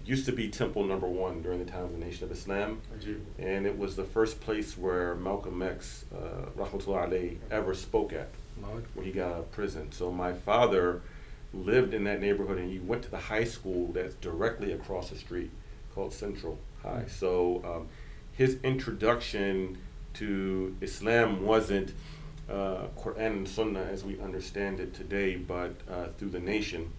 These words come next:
Speaker 1: And, uh, he listened to the Muslims, uh, or the Nation of Islam members speak. And, uh, he would also go and eat at the restaurant, which is next door. And after two times hearing the,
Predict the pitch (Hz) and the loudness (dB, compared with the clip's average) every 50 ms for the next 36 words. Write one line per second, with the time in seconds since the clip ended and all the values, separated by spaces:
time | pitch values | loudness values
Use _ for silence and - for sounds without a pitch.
0 | - - - - - - - - - - - - - - - 95 95 95 92 90 | -10 -12 -12 -12 -12 -12 -14 -12 -14 -12 -12 -12 -12 -4 -2 0 2 2 2 2
1 | 87 85 87 90 87 87 87 85 85 104 104 98 98 98 95 - - - - - | 0 0 0 2 2 2 0 0 0 0 2 2 2 2 0 -4 -8 -8 -10 -10
2 | - - - - 98 98 - 98 101 98 - 92 92 92 90 92 98 95 - - | -10 -6 -2 0 0 0 0 -2 -4 -4 -4 -2 0 0 2 0 0 -2 -2 -4
3 | 95 92 90 90 87 85 - - 95 95 92 90 87 85 85 82 80 80 80 78 | -4 -2 -2 -2 -4 -6 -8 -8 -6 -4 -2 -2 -2 -2 -2 -2 -2 -4 -4 -4
4 | 87 90 92 92 98 98 - - 90 82 - - - 98 95 95 95 92 87 - | -4 -2 0 2 2 2 0 -2 -4 -4 -4 -4 -2 -2 0 0 0 -2 -2 -4
5 | - - - - - 107 104 104 - - - - - - - - - - - - | -4 -6 -6 -4 -4 -2 -2 -2 -4 -6 -8 -10 -12 -12 -12 -12 -12 -12 -14 -12
6 | - - - - 92 92 92 92 90 90 87 85 90 90 90 87 95 104 101 98 | -12 -12 -10 -8 -6 -6 -4 -4 -4 -4 -2 -2 0 0 0 -2 0 0 2 4
7 | 95 95 95 95 - 98 92 87 92 95 92 90 90 85 - - 101 98 92 - | 4 4 4 2 2 0 -2 2 2 2 4 2 2 -2 -4 -4 -2 -2 -2 -2
8 | - 90 85 85 95 107 - - - 95 87 90 90 90 - - 90 87 - - | -2 -4 0 0 0 0 0 -2 -2 -2 0 0 0 0 -2 -4 -6 -6 -6 -8
9 | 85 85 90 92 90 - - - - 98 98 95 92 87 82 82 - - - - | -6 -4 -4 -4 -4 -4 -6 -2 0 4 6 6 6 4 4 0 -4 -8 -10 -12
10 | - - - - - - - - - - - 101 98 95 - - 110 120 120 120 | -12 -12 -12 -12 -12 -12 -12 -12 -10 -6 -4 -4 -2 -2 -2 2 2 2 2 2
11 | - - - 117 113 110 110 110 110 107 107 107 - - - - - - - - | -2 0 6 10 12 12 12 12 10 8 6 2 -2 -6 -10 -12 -12 -12 -12 -12
12 | - - - - - - - - - 143 135 135 135 139 139 135 135 131 131 131 | -12 -12 -12 -12 -12 -10 -8 -2 2 6 6 6 6 6 6 8 8 6 6 4
13 | 131 135 131 135 - - - - - - - - 120 120 117 117 113 110 104 - | 0 -2 -4 -6 -8 -10 -12 -14 -12 -12 -4 0 4 4 6 6 4 4 0 -2
14 | - 113 107 107 104 101 98 95 92 92 90 90 90 87 | 0 2 2 4 4 2 2 2 2 2 4 4 4 2